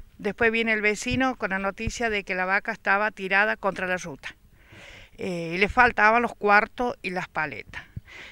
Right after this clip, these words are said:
Eh, mi marido y mi hijo, oh, rastrean por dónde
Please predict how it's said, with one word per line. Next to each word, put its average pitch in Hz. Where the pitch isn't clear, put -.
Eh, 214
mi 220
marido 247
y 240
mi 233
hijo, 285
oh, 208
rastrean 214
por 214
dónde 247